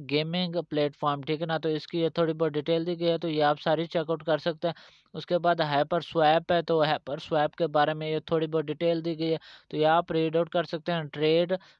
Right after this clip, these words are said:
to swap their B E P twenty and ई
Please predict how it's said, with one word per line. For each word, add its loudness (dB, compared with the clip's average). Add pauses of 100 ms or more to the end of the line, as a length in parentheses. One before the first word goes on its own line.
(100)
to 0
swap 2
their 2
B -4 (160)
E -2
P -2
twenty -6 (120)
and -2 (640)
ई 0